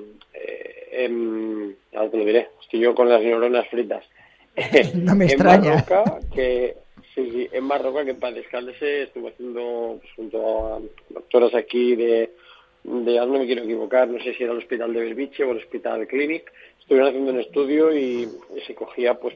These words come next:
Speaker 1: por, eh, al final son porcentuales y promedios que hay que entender muy bien, ¿eh? O sea, sí que es cierto que si tú tomas la línea de salida de hombres y mujeres, verás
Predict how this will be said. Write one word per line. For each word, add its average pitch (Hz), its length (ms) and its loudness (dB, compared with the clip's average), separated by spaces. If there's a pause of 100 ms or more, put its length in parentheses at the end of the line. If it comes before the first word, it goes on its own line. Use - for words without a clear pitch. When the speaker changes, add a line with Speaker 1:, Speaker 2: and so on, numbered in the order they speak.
Speaker 1:
por, 110 320 -6
eh, 110 380 -12
al - 80 -12
final 123 260 -8
son 139 280 -6
porcentuales 123 680 -8
y 123 40 -12
promedios 127 540 -4
que 113 320 -6 (380)
hay 127 100 -4
que 135 60 0
entender 123 320 -4
muy 117 200 -4
bien, 113 200 -4
¿eh? 135 60 -4
O 131 80 -4
sea, 110 140 -6
sí - 120 -10
que 127 100 -6
es - 100 -8
cierto 127 260 0
que 110 80 -6
si 113 100 -6
tú 117 140 -4
tomas 120 300 0
la 117 160 2
línea 120 260 -4
de 117 80 -8
salida 120 380 2
de 120 80 4
hombres 120 200 0
y 127 40 -2
mujeres, 151 440 6 (300)
verás 120 260 8